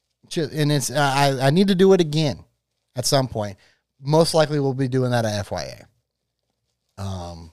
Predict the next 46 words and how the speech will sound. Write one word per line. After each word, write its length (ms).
which 300
I'm, 440
for 120
some 240
reason, 240
still 200
stoked 340
about, 340
uh, 200
even 200
though 100
I 100
complain 380
about 380
two-day 280
fests 460
and 220
being 180
tired 300
all 100
the 80
time. 300
The 100
lineup's 400
just 200
too 100
good. 280
It's 140
just 220
so 240
good. 280
And 200
a 40
lot 200
of 80
bands 340
that, 220
um, 340
I 120
like 360
that 140
I 60
haven't 280
seen. 460
And, 400
uh, 400